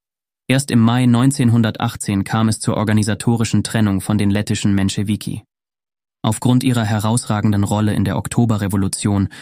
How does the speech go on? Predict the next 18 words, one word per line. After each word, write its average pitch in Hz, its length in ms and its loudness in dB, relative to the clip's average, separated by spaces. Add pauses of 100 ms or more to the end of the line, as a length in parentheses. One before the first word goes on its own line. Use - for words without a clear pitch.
(160)
und - 160 0
im 104 100 2
anschließenden 104 640 2
Bürgerkrieg 104 640 0 (340)
galten 107 320 2
die 101 80 0
lettischen 104 460 2
Marxistinnen 101 680 2
und 101 140 0
Marxisten 104 640 0 (280)
gemeinhin 104 460 2
als 98 300 -2 (300)
Geburtshelfer 107 720 0
der 98 180 -2
Revolution. 98 720 -4 (920)
Selbst 123 380 -2
Lenins 117 400 2
Bolschewiki 110 720 -2